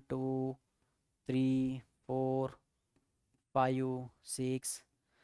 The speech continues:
सेवन, एट और नाइन। ठीक है, अब ज़ीरो कितनी बार है बस आपको काउंट करना है। मैं आपको स्टार्टिंग के कुछ बता देता हूँ, जैसे देखो एक भी मिस नहीं होना चाहिए, एक,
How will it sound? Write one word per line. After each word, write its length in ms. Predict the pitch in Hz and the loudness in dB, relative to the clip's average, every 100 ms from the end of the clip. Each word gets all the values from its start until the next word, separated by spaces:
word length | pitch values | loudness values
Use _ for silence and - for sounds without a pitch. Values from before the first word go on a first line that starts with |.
| - _ | -20 _
सेवन, 580 | - 135 127 131 131 131 - _ 131 | -2 0 2 0 -2 -6 -16 _ -4
एट 280 | 127 127 - | -2 -2 0
और 180 | 135 196 - _ - | 0 0 -4 _ -10
नाइन। 240 | 113 90 90 _ _ 196 | -8 -8 -14 _ _ 0
ठीक 100 | 311 | 2
है, 80 | - _ _ - - - - - | 0 _ _ -20 -20 -20 -20 4
अब 160 | 269 220 | 6 8
ज़ीरो 360 | 185 233 320 349 | 10 12 12 12
कितनी 320 | 320 311 311 | 10 10 12
बार 200 | 269 233 | 12 12
है 60 | 254 | 12
बस 180 | 285 | 12
आपको 220 | 294 - 330 - | 12 10 8 12
काउंट 420 | 233 247 285 285 | 12 12 12 10
करना 400 | 277 240 220 233 | 10 10 12 12
है। 200 | 202 208 - _ | 12 10 8 _
मैं 120 | 190 | 12
आपको 220 | 214 - 254 | 12 12 10
स्टार्टिंग 420 | 220 196 202 220 | 12 12 12 8
के 80 | 233 | 8
कुछ 180 | 214 180 | 6 8
बता 260 | 156 190 | 12 12
देता 200 | 196 190 | 12 10
हूँ, 80 | 190 | 8
जैसे 180 | 185 190 | 8 6
देखो 220 | 175 196 - - - | 6 4 0 -10 4
एक 140 | 180 | 6
भी 80 | 190 | 8
मिस 220 | 208 196 208 | 8 6 6
नहीं 100 | 190 | 6
होना 140 | 151 | 6
चाहिए, 260 | - 139 220 - _ _ _ _ _ _ _ _ _ _ _ - | 4 -2 -4 -10 _ _ _ _ _ _ _ _ _ _ _ 2
एक, 240 | 160 - | 2 2